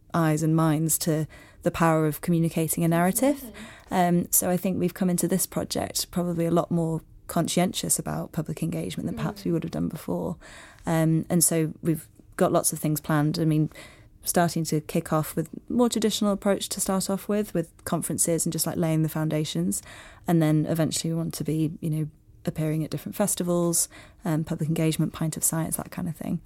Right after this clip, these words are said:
Speaker 2: Yeah, wow. I guess there's often a comparison with cancer research and the amount of money that's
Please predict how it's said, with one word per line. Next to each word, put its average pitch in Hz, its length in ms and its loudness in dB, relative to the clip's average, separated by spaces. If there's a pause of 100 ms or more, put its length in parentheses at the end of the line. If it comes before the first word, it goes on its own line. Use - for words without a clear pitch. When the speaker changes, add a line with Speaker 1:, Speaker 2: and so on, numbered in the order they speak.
Speaker 2:
Yeah, 233 260 -12 (340)
wow. 233 320 -14 (300)
I 277 120 -2
guess 294 200 -4 (140)
there's 262 200 -4
often 254 440 -2
a 208 340 0 (100)
comparison 202 540 -2
with 190 140 -4
cancer 190 720 -4
research 190 640 -4
and 190 340 0
the 196 80 2
amount 190 220 0
of 202 60 0
money 226 360 2
that's 220 280 -6